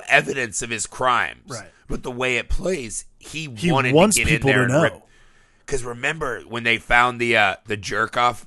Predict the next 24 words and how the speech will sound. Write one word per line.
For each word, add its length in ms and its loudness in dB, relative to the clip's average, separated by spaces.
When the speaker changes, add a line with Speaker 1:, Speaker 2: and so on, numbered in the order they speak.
Speaker 1:
pile, 380 4
Speaker 2:
Mm-hmm. 240 -4
Speaker 1:
and 80 -4
it 40 0
was, 140 -4
like, 200 -6
guts, 480 -4
and 100 -6
they're 120 4
like, 160 2
"That's 280 -4
weird. 200 -2
Is 80 -4
this 160 -6
a 60 -6
thing 240 -6
kids 280 -10
are 60 -12
doing?" 340 -2
<laughs> 800 -14
Speaker 2:
Right. 280 0
Speaker 1:
That 340 4
added 340 6
an 140 0